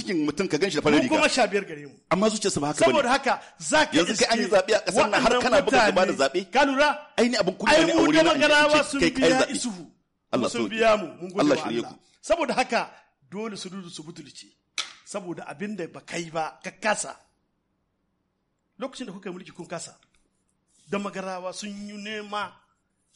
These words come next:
Speaker 2: a kama masu, a ba su ruwan sha. Kuka gaza. Shugaban ƙasa Isu Muhammadu da gwamnatin shi, da President Bazoum, suka zo suka yi tsaye, tsayin do-,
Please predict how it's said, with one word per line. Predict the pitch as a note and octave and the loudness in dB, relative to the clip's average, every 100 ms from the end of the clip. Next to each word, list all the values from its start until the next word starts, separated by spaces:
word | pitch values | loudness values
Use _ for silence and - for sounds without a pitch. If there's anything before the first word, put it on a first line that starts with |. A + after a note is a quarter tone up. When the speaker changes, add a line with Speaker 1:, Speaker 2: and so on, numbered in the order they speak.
| - | -14
Speaker 2:
a | D#3+ | -12
kama | - A#3 A#3+ A3 | 0 2 4 2
masu, | F#3+ F#3+ - - | -2 -6 -10 -10
a | |
ba | F3+ B3+ C4+ | 0 0 0
su | G#3 | -12
ruwan | G3 G#3+ - | -10 -12 -10
sha. | G3+ C#3 _ _ _ _ _ _ _ | -12 -14 _ _ _ _ _ _ _
Kuka | - G#3 | -14 -8
gaza. | F#3+ G3+ D3+ - _ _ _ _ - - _ _ - | -6 -6 -10 -14 _ _ _ _ -20 -20 _ _ -20
Shugaban | - D3 D#3+ E3+ | -20 -14 -12 -12
ƙasa | F3 D#3+ D#3+ | -14 -14 -14
Isu | - - | -14 -16
Muhammadu | D3 C#3 D3+ | -16 -18 -20
da | C#3 | -18
gwamnatin | D3+ D#3+ D#3 | -12 -12 -14
shi, | A#2 - _ _ _ _ | -20 -20 _ _ _ _
da | E3+ | -14
President | E3 D3 F#3 F3 | -12 -10 -10 -8
Bazoum, | D3+ C3+ D3+ - _ _ _ | -12 -12 -20 -20 _ _ _
suka | - F4+ - | -8 -6 -6
zo | G#3 F3 | -10 -10
suka | - - | -12 -12
yi | F3 | -14
tsaye, | - F3 | -12 -12
tsayin | F3+ - B3+ G#3+ F#3+ | -10 -4 -4 -4 -8
do-, | G3+ | -10